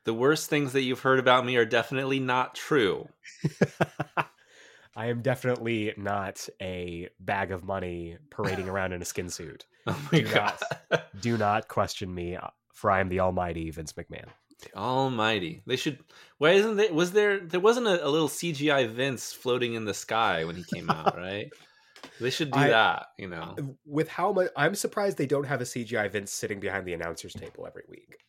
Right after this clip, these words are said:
Speaker 1: You could hear him what he's actually shouting into their
Speaker 2: <laughs>
Speaker 1: their, their headphones. Yeah, that'd be great. I'd love to get
Speaker 2: It's
Speaker 1: a peek
Speaker 2: incredible.
Speaker 1: behind the curtain. <laughs>
Speaker 2: So the, the reason that we're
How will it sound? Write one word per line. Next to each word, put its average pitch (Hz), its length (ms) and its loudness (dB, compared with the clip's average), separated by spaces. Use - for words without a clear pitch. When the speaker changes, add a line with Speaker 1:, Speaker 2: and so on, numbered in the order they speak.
Speaker 1:
You 113 120 -8
could 120 100 -6
hear 107 220 0
him 107 80 -2
what 104 100 0
he's 98 140 -2
actually 92 240 -4
shouting 95 480 -2
into 95 200 -8
their 98 200 4
Speaker 2:
<laughs> - 160 -20
Speaker 1:
their, 98 180 -2
their 95 180 -2
headphones. 98 880 -6
Yeah, 101 320 2
that'd 104 200 2
be 139 80 -2
great. 92 320 -2
I'd 104 160 -4
love 92 160 -2
to - 100 -10
get - 60 0
Speaker 2:
It's 85 60 -4
Speaker 1:
a 196 40 2
peek 160 60 4
Speaker 2:
incredible. 104 200 4
Speaker 1:
behind 101 140 -4
the 90 40 -8
curtain. - 300 -10
<laughs> - 1120 -8
Speaker 2:
So 147 400 4
the, 127 240 -2
the 151 120 2
reason 185 320 0
that 127 200 2
we're 113 400 2